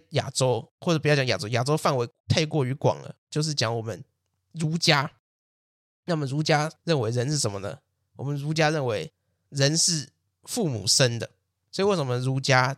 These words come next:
坚持孝道也好，或者说我们儒家其实很多的论述都是在讲关于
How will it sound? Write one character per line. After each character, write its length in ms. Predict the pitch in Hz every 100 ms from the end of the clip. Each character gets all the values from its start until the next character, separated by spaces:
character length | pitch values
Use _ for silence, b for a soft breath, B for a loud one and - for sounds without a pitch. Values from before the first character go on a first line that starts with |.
| _
坚 200 | - 156
持 420 | 165 - - 110 - _ _
孝 260 | - 185 123
道 220 | 143 104
也 140 | 80
好， 260 | - - - _ _ _ _ _ _ _
或 120 | 160
者 140 | 143
说 200 | 151 147 -
我 140 | 123
们 140 | 131
儒 160 | 139 139
家 260 | 156 147 151
其 220 | - 127
实 100 | 131
很 200 | 120 107
多 200 | 131 151
的 280 | 127 - - _
论 140 | 165 135
述 180 | - 123
都 100 | 127
是 200 | 139 135
在 180 | 135 - _
讲 180 | 117 98
关 160 | 135
于 200 | 117 135